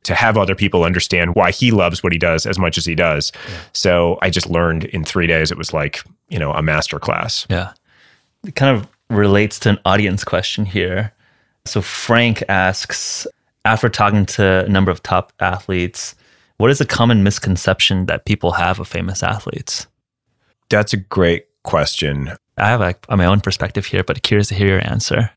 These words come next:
Speaker 1: I think a really common misperception that struck me during my reporting is that there's this idea about how they do their jobs, which is that it's all about this kind of intensity. I mean, I, I think of, like,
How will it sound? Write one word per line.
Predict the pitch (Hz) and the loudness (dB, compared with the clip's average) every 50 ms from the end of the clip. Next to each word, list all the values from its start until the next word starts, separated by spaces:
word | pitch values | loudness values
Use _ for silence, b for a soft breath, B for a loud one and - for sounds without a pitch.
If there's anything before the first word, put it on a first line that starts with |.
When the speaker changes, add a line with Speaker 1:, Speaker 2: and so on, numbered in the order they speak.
| _ _ _ _ _ _ _ - | _ _ _ _ _ _ _ -4
Speaker 1:
I | - | -2
think | - - 302 | -2 0 0
a | 320 | 2
really | 233 165 160 175 180 180 | 2 4 4 4 4 4
common | 156 - - - 143 139 135 131 127 123 | 2 0 0 2 2 4 4 4 4 4
misperception | 117 117 - - - 120 - - 107 98 - - 104 95 98 101 | 4 2 2 2 0 0 2 4 2 2 2 2 2 2 2 4
that | 98 92 90 - | 2 2 2 0
struck | - - - - 113 110 - | -6 -4 0 0 0 2 2
me | 113 110 107 104 98 90 98 - | 2 2 4 4 4 2 0 -2
during | - 101 107 101 95 92 | -2 0 2 2 4 4
my | 92 90 90 | 2 2 2
reporting | 87 85 82 - - 107 95 92 92 90 85 85 82 b b b b b b b b b b _ _ - | 2 0 -2 0 2 2 4 4 2 2 0 -2 -4 b b b b b b b b b b _ _ 2
is | 107 101 98 98 98 92 90 - | 4 4 4 4 2 2 -2 -4
that | - 110 104 98 104 - - | -2 2 2 2 2 0 0
there's | 123 113 110 107 - | 2 4 4 4 4
this | 117 107 - | 2 2 4
idea | 127 117 113 113 131 131 127 127 123 120 123 | 4 2 4 4 4 4 4 4 4 2 2
about | - 117 98 104 101 - | 0 2 2 2 2 2
how | - - 120 113 113 110 | 0 2 2 4 4 4
they | 107 104 | 2 2
do | 101 101 110 101 | 2 2 0 2
their | 90 95 92 85 | 2 2 2 2
jobs, | 82 101 92 87 87 82 80 82 - - | 2 2 2 4 2 2 0 -2 -6 -6
which | - 101 90 - | -4 -4 -2 0
is | 98 90 - | 0 0 2
that | - 90 87 | 2 2 2
it's | 90 87 - | 2 0 2
all | 101 98 98 92 | 2 2 4 4
about | 92 90 85 85 85 - | 2 2 2 0 0 0
this | 101 90 - | -2 -4 -2
kind | - 92 87 85 | 0 0 0 2
of | 85 82 80 - - B B B B B B B _ - | 2 0 0 -2 -6 B B B B B B B _ -2
intensity. | 101 92 85 - - 104 95 95 - - 82 85 80 78 | 0 0 0 0 0 0 0 0 -2 -2 -2 0 0 0
I | 78 | 0
mean, | 85 90 87 | 0 0 0
I, | - 113 | 2 0
I | 110 107 - 110 | 0 0 0 0
think | - - 139 - | 0 0 0 0
of, | 117 101 | 2 2
like, | 113 104 98 92 - - - | 4 4 4 2 -2 -4 -12